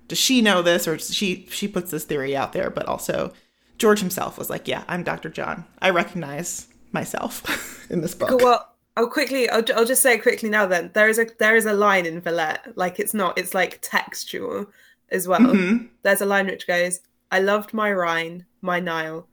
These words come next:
Speaker 2: I had almost worshipped my Ganges, and I grieved that the grand tide should roll estranged, should vanish like a false mirage."
Speaker 1: Ooh.
Speaker 2: So,
Speaker 1: Rough.
Speaker 2: yeah.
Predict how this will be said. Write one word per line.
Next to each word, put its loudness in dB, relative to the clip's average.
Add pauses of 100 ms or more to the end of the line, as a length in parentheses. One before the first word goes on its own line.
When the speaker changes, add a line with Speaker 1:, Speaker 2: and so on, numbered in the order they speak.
(140)
Speaker 2:
I -2
had -2
almost -4
worshipped -2
my -4
Ganges, -4
and -8
I -4
grieved -8
that -14
the -8
grand -4
tide -6
should -10
roll -4
estranged, -8
should -12
vanish -8
like -8
a -12
false -12
mirage." -18 (1600)
Speaker 1:
Ooh. -8 (580)
Speaker 2:
So, -4
Speaker 1:
Rough. 2 (540)
Speaker 2:
yeah. -4